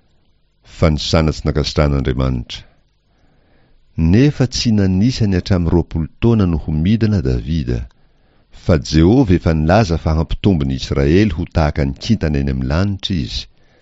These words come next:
Joaba, zanak' Zeroia, nanomboka nanisa, fa tsy nahefa,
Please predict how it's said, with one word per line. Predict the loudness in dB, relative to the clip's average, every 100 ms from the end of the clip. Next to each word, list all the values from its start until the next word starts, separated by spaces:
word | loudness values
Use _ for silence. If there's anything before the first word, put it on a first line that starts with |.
| _ _ _ _ _ _ -16
Joaba, | -2 2 4 2 0 -4 -6
zanak' | -4 -2 -2 -4
Zeroia, | -4 -2 -2 0 0 -2 -4 _ _ -2
nanomboka | 0 0 -2 -2
nanisa, | -2 0 0 -2 -2 -4 -4 _ _
fa | _ -4
tsy | -2 -2
nahefa, | 0 2 0 0 -4 -6